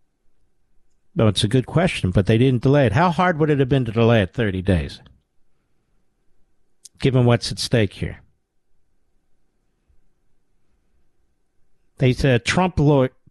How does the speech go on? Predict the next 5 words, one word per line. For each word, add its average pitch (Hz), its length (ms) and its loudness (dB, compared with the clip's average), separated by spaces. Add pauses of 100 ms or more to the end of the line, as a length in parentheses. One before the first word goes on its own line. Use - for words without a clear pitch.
(260)
excuse 135 320 -2
me. 113 180 2 (2000)
Let's - 180 -2
see 113 300 2
here. 82 320 -6